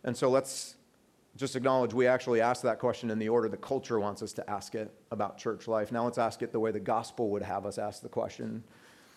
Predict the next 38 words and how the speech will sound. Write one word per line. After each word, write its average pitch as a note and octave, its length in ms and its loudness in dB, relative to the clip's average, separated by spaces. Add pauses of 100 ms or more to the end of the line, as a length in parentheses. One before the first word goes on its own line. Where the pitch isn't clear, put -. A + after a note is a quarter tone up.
(300)
Take C3 260 2
ten C#3 240 0
seconds C3 480 2
and A#2 100 0
write A#2 200 2
down A#2 220 0
the A2+ 80 0
names A2+ 360 -2
of G#2+ 140 -8
people A#2 320 -2
that G#2+ 180 0
you G#2+ 520 0 (360)
have - 260 -8
pursued G#2 560 -4
over A2 260 0
the G2+ 80 -2
last G#2 400 0 (420)
month, G2+ 600 -6
two A#2 120 -6
months, F#2 520 -8
three G#2+ 140 -4
months, F#2 440 -10 (640)
to C3 100 -2
say A#2+ 300 4
to B2 120 -2
them, A2+ 160 0
to A#2 100 -6
look A#2 200 0
them A#2+ 140 2
in A2+ 80 0
the A2 120 0
eye G#2+ 200 0
and G#2 160 -4
say, G#2+ 240 0
"I G#2 80 -2
see B2 220 -6
your A2+ 160 0
suffering, G2+ 760 -4